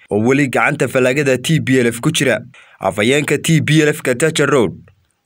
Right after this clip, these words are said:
wuxuu bartiisa Facebook ku qoray inay ciidamadoodu u ruqaansadeen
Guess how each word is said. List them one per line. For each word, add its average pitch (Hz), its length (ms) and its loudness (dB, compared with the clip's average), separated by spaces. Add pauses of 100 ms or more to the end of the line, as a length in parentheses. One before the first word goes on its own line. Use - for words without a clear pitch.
(100)
wuxuu 95 240 -2
bartiisa 139 440 0
Facebook 139 680 0
ku 165 100 2
qoray 101 380 -2 (340)
inay 123 300 0
ciidamadoodu 135 640 2
u 147 80 2
ruqaansadeen 127 800 0